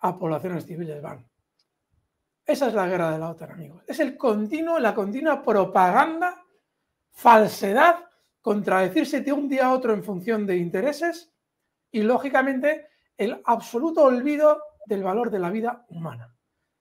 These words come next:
No solamente de esos chavales que están cayendo en el frente como moscas,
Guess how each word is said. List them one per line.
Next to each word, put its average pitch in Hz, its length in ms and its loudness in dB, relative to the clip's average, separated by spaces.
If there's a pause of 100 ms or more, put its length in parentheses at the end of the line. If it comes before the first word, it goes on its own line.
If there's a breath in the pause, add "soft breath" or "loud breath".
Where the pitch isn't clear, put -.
(140)
No 247 100 -4
solamente 254 360 0
de 233 60 0
esos 220 200 -4
chavales 214 480 2
que - 80 -10
están 208 260 -4
cayendo 196 340 -4
en 180 80 -8
el 170 100 -8
frente 202 460 -6 (280 loud breath)
como 175 300 -2
moscas, 226 600 -2